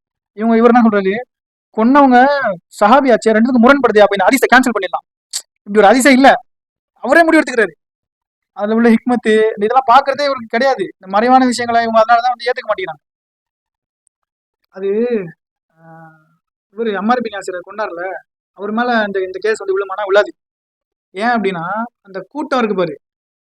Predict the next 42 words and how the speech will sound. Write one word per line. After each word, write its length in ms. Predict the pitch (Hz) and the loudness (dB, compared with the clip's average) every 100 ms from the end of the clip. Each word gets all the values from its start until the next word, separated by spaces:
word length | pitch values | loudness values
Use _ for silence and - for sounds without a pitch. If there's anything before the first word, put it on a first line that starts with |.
| _ | _
அந்த 100 | 185 180 | -20 -14
கூட்டம் 260 | 269 233 226 | -12 -6 -2
யாரு? 180 | 220 196 | 0 0
முஆவியா 240 | 214 226 | -2 -2
ரலியல்லாஹு 280 | 208 214 214 | -2 -6 -8
அன்ஹு, 120 | 202 | -8
அந்த 100 | 196 | -10
கூட்டம் 220 | 254 233 | -8 -6
இருக்கு 160 | 196 175 | -6 -6
பாரு, 120 | 156 - _ _ _ | -10 -10 _ _ _
இவங்க 300 | 190 240 269 | -8 -4 -2
பிளான் 300 | 254 247 269 | -2 0 0
பண்ணது 220 | 254 233 202 | -2 -4 -6
அது. 100 | 165 _ _ _ _ _ 190 | -8 _ _ _ _ _ -6
அவரு 220 | 220 254 | -4 -2
இந்த 160 | 247 233 | -4 -4
சைடு 120 | 254 | -4
ஹக் 340 | 214 214 - 302 | -4 -6 -6 -10
இருக்குன்ற 320 | 262 277 277 | -8 -4 0
ஒரு 120 | 262 | 0
எண்ணத்துல 360 | 240 247 247 233 | 0 -4 -6 -8
வந்து 140 | 247 | -6
அது 100 | 240 | -8
பண்ணிருப்பாரு. 400 | 226 233 208 180 _ _ _ _ _ _ _ _ _ - - | -8 -8 -8 -10 _ _ _ _ _ _ _ _ _ -20 -16
போருக்கு 280 | - 285 285 | -4 -2 0
வரும்போது 200 | 262 277 | -2 -2
என்ன 100 | 269 | -2
பண்ண 140 | 262 240 | -6 -6
முடியும்? 280 | 214 180 - | -8 -10 -12
அம்மார் 280 | 196 240 233 | -4 -2 0
வராரு, 200 | 220 220 | -4 -6
விட்டுறலாம், 360 | 220 - 240 226 | -10 -8 -4 -4
நான் 100 | 208 | -6
கொண்டு 140 | - | -16
போய் 100 | 233 | -16
விட்டா 200 | 220 247 | -12 -10
இவரை 140 | 240 | -10
கொண்டு 200 | 233 240 | -12 -12
வரல, 200 | 220 208 208 - _ _ _ _ _ _ _ | -10 -10 -12 -14 _ _ _ _ _ _ _
போர்ல 260 | 226 262 240 | -8 -6 -2
எல்லாம் 200 | 233 220 | -4 -4
நடக்குது. 240 | 196 185 | -8 -12